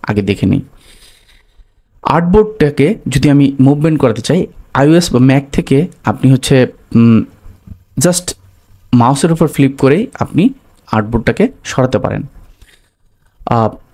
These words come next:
then আপনি যদি চান একটি হ্যান্ড টুলের মাধ্যমে আর্টবোর্ডটাকে মুভ করতে পারবেন। এবং আর্টবোর্ডটাকে যদি চান আপনি এটা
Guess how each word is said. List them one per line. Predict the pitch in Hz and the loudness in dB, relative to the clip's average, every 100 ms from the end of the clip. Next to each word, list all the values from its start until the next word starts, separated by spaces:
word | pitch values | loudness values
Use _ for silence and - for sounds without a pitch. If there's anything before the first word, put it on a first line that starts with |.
| - - | -6 0
then | 127 175 175 233 - | 2 2 0 -2 -4
আপনি | 131 139 | -2 2
যদি | 151 | 2
চান | 143 151 143 - | 2 2 0 -2
একটি | 131 - 131 113 - - | -8 0 0 0 -6 -4
হ্যান্ড | 123 135 139 | 0 2 2
টুলের | 139 139 | 2 4
মাধ্যমে | 127 117 123 123 165 | 4 2 2 0 0
আর্টবোর্ডটাকে | - 104 113 104 101 214 - | -2 -2 -2 -2 0 -2 0
মুভ | 104 98 - | -4 -4 -4
করতে | 202 - | -6 -2
পারবেন। | 98 92 92 139 - - _ - | -2 0 -2 -4 -12 -20 _ -4
এবং | 120 127 - | -2 -2 -2
আর্টবোর্ডটাকে | 139 156 170 185 | -2 0 0 0
যদি | 175 165 | 0 0
চান | 160 135 | 0 0
আপনি | 120 - 107 | 0 0 -2
এটা | - | -2